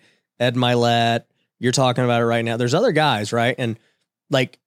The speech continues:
if you ask 'em, like, it's not like they'll deny it. It's like, "Yeah, you know, it's just, it, it is what it is," or they'll call it something different, but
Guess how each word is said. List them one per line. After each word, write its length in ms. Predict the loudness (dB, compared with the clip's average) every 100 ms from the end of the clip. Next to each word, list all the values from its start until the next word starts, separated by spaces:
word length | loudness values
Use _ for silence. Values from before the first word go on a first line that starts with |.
| _ -6
if 120 | 0
you 60 | 2
ask 260 | 2 0 0
'em, 160 | 0
like, 160 | 0 -2
it's 80 | 0
not 80 | 0
like 140 | 0
they'll 120 | -2
deny 440 | -2 -4 -2 0 0
it. 40 |
It's 80 | 0
like, 140 | -2 0
"Yeah, 140 | 0
you 140 | 0
know, 160 | 0 0
it's 180 | 0 -2
just, 300 | -2 -2 -4
it, 160 | -6 -2
it 140 | 0
is 140 | 0 -2
what 100 | -4
it 80 |
is," 200 | -2 0 0
or 60 |
they'll 100 | -2
call 220 | 0 0 2
it 60 |
something 260 | 0 -2 -2
different, 340 | -2 0 -2
but 240 | 0 -2